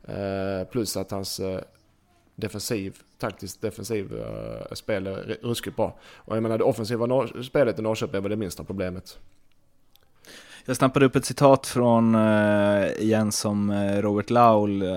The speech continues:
Speaker 2: hade med i en text idag, där, eh, Jens har sagt så här i en tidigare intervju någonstans i världen: "Jag tror stenhårt på att ju mer du bryr dig om människan, desto bättre och snabbare utveckling kommer du att se hos spelaren."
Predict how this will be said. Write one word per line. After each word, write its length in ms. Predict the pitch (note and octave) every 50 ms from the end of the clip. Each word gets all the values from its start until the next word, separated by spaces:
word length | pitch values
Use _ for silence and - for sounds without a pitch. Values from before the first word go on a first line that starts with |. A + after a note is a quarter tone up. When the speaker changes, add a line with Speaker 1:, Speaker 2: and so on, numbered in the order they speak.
| F2
Speaker 2:
hade 240 | D#2+ G2 G#2+ G2+ G#2
med 180 | G2+ F#2+ F#2 G2
i 40 | G2
en 80 | G2
text 340 | - G#2 G2 - - - -
idag, 280 | G2 G2+ F#2+ G2 G2 -
där, 640 | - G2+ G2 F#2+ F#2+ F#2+ F#2 F#2 F#2 F#2 F#2 F#2 F#2
eh, 280 | F2+ - - _ - F#2+
Jens 380 | F#2+ F#2+ F#2+ F#2 - - - _
har 240 | - - G2+ G2 F#2+
sagt 320 | - - G2+ - - -
så 100 | - -
här 260 | A2 C3+ C#3 A2+ F#2 -
i 100 | - G2+
en 120 | G2 G2
tidigare 400 | - G2+ F#2+ F#2 F#2 F#2 F2+ F2+
intervju 420 | F2+ F#2 - F#2+ F#2 F#2 F2+ F2 F2+ -
någonstans 680 | - F2+ F#2 F2+ F2 F2+ F2+ - - E2+ E2 E2+ E2 -
i 80 | - F2
världen: 400 | F2 E2 E2 E2+ - E2 E2 - - - - - - - - _
"Jag 200 | - A#2 A2+ -
tror 200 | - C3 B2 A#2+
stenhårt 680 | - - - D3+ C3+ B2 A#2 A#2 B2+ C3+ B2+ A#2 - -
på 160 | - - A2 G#2
att 160 | G#2 - -
ju 80 | A2
mer 200 | A2 A2+ A#2 A2+
du 80 | A2 G#2+
bryr 220 | G#2 G#2+ G#2+ G#2+
dig 100 | G#2 G#2
om 120 | G#2 G#2 G#2+
människan, 600 | A2+ A2 G#2 G#2 G#2+ - - A2 G#2+ G#2 G2+ -
desto 260 | - G#2 - - -
bättre 340 | G2 G#2 G#2+ - - - A2
och 80 | G#2 -
snabbare 380 | - A2+ G#2 F#2+ F2+ F#2+ G2
utveckling 580 | G2 G2 - - - G2+ F#2+ - - F#2+ F2+ F2+
kommer 220 | - - F#2+ F#2+
du 120 | F#2 F2+ F2
att 100 | - -
se 200 | - F#2 F2+ F2
hos 160 | F2 F#2 -
spelaren." 600 | - - - F#2+ F2+ F2+ G2 G2+ F#2 - -